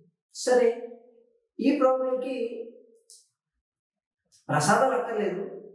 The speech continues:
మనం ఇంట్లోనే కొన్ని రెమెడీస్ చేసుకోవచ్చు కదా అని చెప్పి కొన్ని మనం, ఆ,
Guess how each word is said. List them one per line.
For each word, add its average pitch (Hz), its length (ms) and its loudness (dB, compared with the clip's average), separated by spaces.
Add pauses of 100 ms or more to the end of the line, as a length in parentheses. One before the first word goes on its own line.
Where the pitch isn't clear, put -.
(280)
మనం - 300 2
ఇంట్లోనే 285 580 -4
కొన్ని 262 640 -2
రెమెడీస్ - 600 -4 (260)
చేసుకోవచ్చు 196 640 -2
కదా - 400 -4 (160)
అని 151 160 -6
చెప్పి 202 140 -4
కొన్ని 180 480 -6 (220)
మనం, 160 160 -2 (600)
ఆ, 135 380 -6